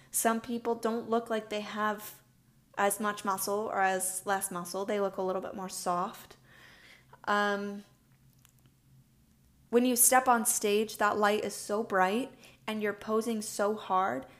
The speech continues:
that you're showing your best assets. You're showing your best assets. That's the whole point, is to compare assets with other people. That's, like, the entire sport in itself, is you're comparing your work, your physique to someone else's physique and work.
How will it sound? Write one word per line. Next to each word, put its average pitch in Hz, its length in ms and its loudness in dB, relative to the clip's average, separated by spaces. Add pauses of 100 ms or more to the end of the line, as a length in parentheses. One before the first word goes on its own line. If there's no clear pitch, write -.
(140)
that - 160 0
you're 220 100 0
showing 233 380 0
your 220 120 2
best 202 520 0
assets. - 640 2
You're 208 160 -2
showing 233 340 4
your 214 100 4
best 202 280 6
assets. 196 400 0
That's 202 160 -4
the 196 80 -8
whole 196 220 -6
point, 185 500 -10 (420)
is 190 460 0
to - 100 -8
compare 220 400 -2
assets 190 500 2
with 190 120 -2
other 180 160 2
people. - 560 -6 (300)
That's, 185 200 0
like, 190 300 0
the 196 200 2
entire 185 480 0
sport 175 360 -2
in 170 80 -4
itself, 165 440 -6
is - 380 -10
you're 180 460 0 (300)
comparing 214 580 0 (240)
your 196 320 4
work, 202 340 2
your 190 180 2
physique 190 440 -2
to - 80 -2
someone 180 320 0
else's 170 440 -4
physique 165 380 -6
and 160 140 -6
work. - 320 -6